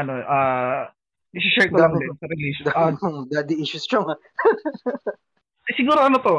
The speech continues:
Speaker 1: ah, sa sobrang healthy ng relationship ko sa dad ko.
Speaker 2: <laughs>
Speaker 1: Nagkaroon na rin siguro ako ng, ano, ng daddy
Speaker 2: Sumasagap
Speaker 1: issue
Speaker 2: ka
Speaker 1: na.
Speaker 2: ng iba, no?
Speaker 1: Hindi, gago, parang gusto ko na rin maging tatay dun sa, ano, sa mga jowa. Parang ganun.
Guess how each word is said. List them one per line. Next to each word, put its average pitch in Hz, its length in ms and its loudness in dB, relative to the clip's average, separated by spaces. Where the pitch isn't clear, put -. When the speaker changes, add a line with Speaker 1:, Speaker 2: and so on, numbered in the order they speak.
Speaker 1:
ah, 180 380 4
sa 190 160 -4
sobrang 233 340 6
healthy 208 300 2
ng 208 160 6
relationship 180 580 4
ko - 140 -6
sa 180 100 -2
dad 151 240 4
ko. 139 240 -8
Speaker 2:
<laughs> 147 560 -4
Speaker 1:
Nagkaroon 226 380 6
na 226 100 6
rin - 80 0
siguro 196 320 2
ako 185 140 2
ng, 190 160 2
ano, 165 180 2
ng 175 220 2
daddy 165 100 -2
Speaker 2:
Sumasagap 254 400 4
Speaker 1:
issue 247 80 4
Speaker 2:
ka 269 140 6
Speaker 1:
na. 240 100 2
Speaker 2:
ng 240 80 -6
iba, 208 200 0
no? 208 100 -12
Speaker 1:
Hindi, 247 180 0
gago, 294 260 2
parang 302 220 4
gusto 247 220 0
ko 254 80 0
na 247 100 6
rin 247 140 6
maging 226 260 4
tatay 196 380 2
dun 202 180 6
sa, 185 140 2
ano, 160 240 2
sa 190 80 -4
mga 214 240 2
jowa. 180 320 4
Parang 277 180 2
ganun. 233 380 2